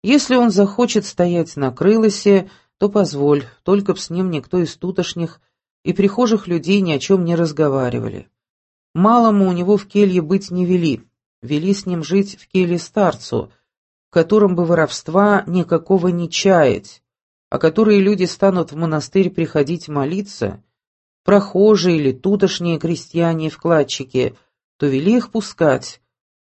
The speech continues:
Только смотри накрепко, чтоб к старцу Филарету кельи никто не подходил,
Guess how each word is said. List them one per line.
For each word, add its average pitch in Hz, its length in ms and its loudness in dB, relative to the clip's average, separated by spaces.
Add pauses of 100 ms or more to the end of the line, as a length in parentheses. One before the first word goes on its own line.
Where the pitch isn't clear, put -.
(160)
Только 165 240 -4
смотри 165 420 -2
накрепко, 165 800 -2 (240)
чтоб - 260 -6
к - 40 -18
старцу 196 440 0
Филарету 180 580 0
кельи 196 400 2
никто 180 420 0
не 190 120 2
подходил, 170 760 -2